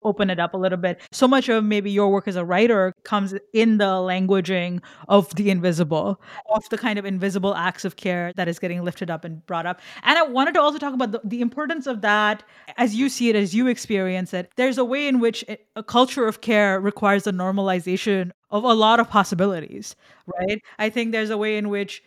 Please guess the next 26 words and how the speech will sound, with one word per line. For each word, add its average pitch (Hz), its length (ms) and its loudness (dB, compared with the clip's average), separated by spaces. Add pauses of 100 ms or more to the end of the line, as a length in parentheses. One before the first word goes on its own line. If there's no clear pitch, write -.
some 220 260 2
of 214 160 2
the 185 420 0
panic 208 540 2
or 190 100 0
the 185 120 -2
shock 208 480 2
or 196 120 0
if 170 100 -4
this 208 180 -4
is 185 100 -6
going 185 400 -4
wrong 208 560 2 (280)
is 208 180 -2
because 208 420 0
we 202 140 -2
see 214 760 -4 (200)
a 208 80 -4
certain 214 400 2
outcome 196 600 4
as, 196 200 -6
there's 233 200 0
only 254 220 2
one 233 240 4
outcome 196 380 0
that's 175 180 -6